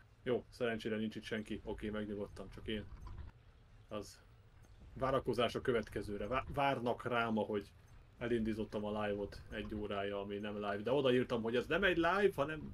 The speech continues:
ez csak egy ilyen placeholder, és várjunk csak. A placeholder szónak van magyar jelentése? Van magyar változata? Szerintem? Ha.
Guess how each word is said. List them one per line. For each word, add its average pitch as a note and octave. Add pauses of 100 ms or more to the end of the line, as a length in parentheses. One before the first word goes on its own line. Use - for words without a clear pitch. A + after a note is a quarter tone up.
ez C#3+
csak -
egy C3+
ilyen C#3+
placeholder, D3+
és A2+
várjunk D3+
csak. - (920)
A -
placeholder C#3+
szónak B2+
van B2
magyar F#3+
jelentése? G3+ (760)
Van B2+
magyar C3
változata? B2
Szerintem? G3+ (480)
Ha. D#3+